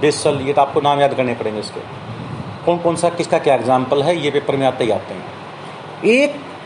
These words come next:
यदि हमें ओव्यूल्स की, एक ओव्यूल्स की डेवलपमेंट कैसे हुई है, तो वो बता दूंगा। तो जितने भी ओव्यूल्स होते हैं ओवरी में, सबका पता लग जाएगा मेरे को। तो इसके अंदर एक सेल होती है, इसका नाम होता है मेगास्पोर मदर सेल। क्या नाम होता है?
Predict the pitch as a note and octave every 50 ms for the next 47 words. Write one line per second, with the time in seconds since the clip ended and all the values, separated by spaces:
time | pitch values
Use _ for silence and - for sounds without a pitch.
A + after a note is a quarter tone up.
0 | - E3+ G#3+ A3 B3 B3+ A3+ A3 A#3+ A#3+ - - G3+ A3 A3+ A3+ A#3+ B3 A#3+ A#3+
1 | - - - G#3 F3+ F3 G#3 A#3+ A#3+ A#3+ A#3+ A#3+ A#3 A#3+ A#3 A#3 - - A#3+ G3+
2 | A3+ A3 A#3 A#3 A3+ A3 G#3+ - G#3+ G#3+ G3 F#3+ - G3+ D#3 B2+ A2 A2 C3+ C#3+
3 | - F3 E3+ G3+ G#3 G#3+ G#3+ - - G3+ G3+ G3 G3 G3+ F3+ G#3 G#3+ G#3 A3 A3+
4 | G3 A3 A3+ A3 A3 G#3+ A#3 A3+ - - D3 B2 - E3 C#3+ C#3 C#3+ C3+ C3 C#3
5 | C3 B2+ B2+ B2+ C3+ D#3 E3+ - - G3+ - G#3+ - - A3+ A3 A3 G#3+ A3 A3
6 | G#3+ G#3 G#3 G3+ F#3+ F3 E3+ F3 F3 - - - - - - - - - - -
7 | - - - - - A3+ C4 A#3+ - - C#4 B3+ B3+ C4+ C4+ - - - A#3 A#3+
8 | A3+ - - - D#3 B2 G#2+ G#2+ G#2 A#2 C#3+ - - - - - - - - -
9 | - - - - - G#3+ G#3+ - - A#3 - F#3+ G#3 G3+ G3+ D#3+ B2 - - C3
10 | B2 A#2+ A2 A2+ A#2+ C#3+ E3 F3 - - - - - C3+ C#3 D#3+ F3+ F#3 F3 F3+
11 | F3+ F#3 F3+ - - - C3+ C#3 D#3 C#3+ C3 B2+ A#2+ A2+ G#2+ - - G#2 F2+ F2
12 | - - - - - - - - - - - - - - C#3 D3+ E3 D#3+ C#3 A#2+
13 | - C#3 C3+ A#2+ C3 C#3+ E3+ A3 C4